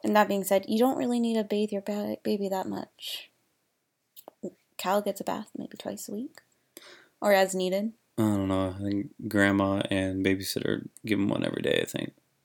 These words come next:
Speaker 1: Probably. That's probably
Speaker 2: That's
Speaker 1: why his
Speaker 2: because
Speaker 1: skin's so dry.
Speaker 2: Yeah. Because he, he's a messy eater, and he gets food all
Speaker 1: He's
Speaker 2: over
Speaker 1: a
Speaker 2: the
Speaker 1: messy
Speaker 2: place, so,
Speaker 1: kid.
Speaker 2: yeah. But, um, shoes, God,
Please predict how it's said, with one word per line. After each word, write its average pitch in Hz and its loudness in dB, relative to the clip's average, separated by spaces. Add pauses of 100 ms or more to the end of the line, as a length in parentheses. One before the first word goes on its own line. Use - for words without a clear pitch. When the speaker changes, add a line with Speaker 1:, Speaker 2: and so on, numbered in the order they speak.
(200)
Speaker 1:
Probably. 180 0
That's 185 -4
probably 170 -2
Speaker 2:
That's 180 2
Speaker 1:
why 196 6
his 190 8
Speaker 2:
because 180 6
Speaker 1:
skin's 214 6
so 165 2
dry. 226 4
Speaker 2:
Yeah. - 4 (640)
Because 104 8
he, 98 4 (580)
he's 107 2
a 107 8
messy 104 8
eater, 101 6 (260)
and 95 2
he 104 0
gets 101 0
food 104 2
all 98 8
Speaker 1:
He's 98 4
Speaker 2:
over 98 2
Speaker 1:
a 190 0
Speaker 2:
the - -
Speaker 1:
messy 98 4
Speaker 2:
place, - -4
so, 170 0
Speaker 1:
kid. 165 -16 (120)
Speaker 2:
yeah. 101 -4 (1080)
But, 110 12
um, 101 12 (1600)
shoes, 120 8 (420)
God, - -14